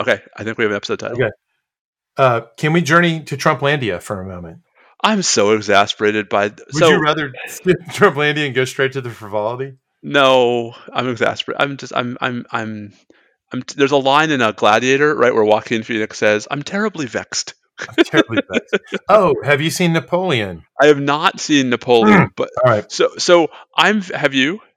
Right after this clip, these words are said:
Speaker 2: Yes. Yeah, I was gonna
Speaker 1: Okay,
Speaker 2: compare
Speaker 1: wait, wait. So without giving it away, so I've read, like, eleven reviews that hated it, and one from Manola Dargis, of all people,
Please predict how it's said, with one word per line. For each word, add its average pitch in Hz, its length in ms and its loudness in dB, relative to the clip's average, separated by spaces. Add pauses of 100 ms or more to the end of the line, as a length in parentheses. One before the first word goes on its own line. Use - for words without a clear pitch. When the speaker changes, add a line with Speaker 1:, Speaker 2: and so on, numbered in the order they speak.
(200)
Speaker 2:
Yes. 170 640 -2
Yeah, 139 160 2
I 113 60 0
was 110 100 -6
gonna 117 340 -2 (460)
Speaker 1:
Okay, 139 140 4
Speaker 2:
compare 131 80 8
Speaker 1:
wait, 131 200 4
wait. 135 280 2
So 143 160 4
without 147 560 2
giving 156 200 0
it 147 80 2
away, 107 400 2
so 139 200 -2
I've 170 260 4
read, 139 380 2 (480)
like, 120 260 2
eleven 139 460 2
reviews 135 400 0
that 101 120 -4
hated 123 380 -2
it, 175 160 0 (400)
and 131 240 0
one 156 260 2
from 165 280 0
Manola 131 500 2
Dargis, 143 720 -2
of 107 160 -2
all 120 260 2
people, 95 540 -4